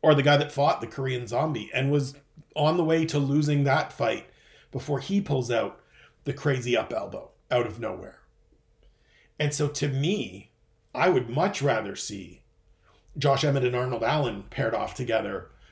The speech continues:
with Yair Rodriguez facing somebody like a Calvin Kattar in order to really cement his position and maybe set him up as the guy that is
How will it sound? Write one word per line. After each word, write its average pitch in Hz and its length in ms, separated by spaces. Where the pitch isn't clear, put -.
with 123 160
Yair 131 360
Rodriguez 123 580
facing 113 420
somebody 107 520
like 120 240
a 110 40
Calvin 110 460
Kattar 104 400
in 139 140
order 127 260
to 120 520
really 135 400
cement 117 400
his 110 200
position 117 540
and 147 120
maybe 147 240
set 147 280
him 165 220
up - 280
as 135 220
the 135 80
guy 139 260
that 147 160
is 139 380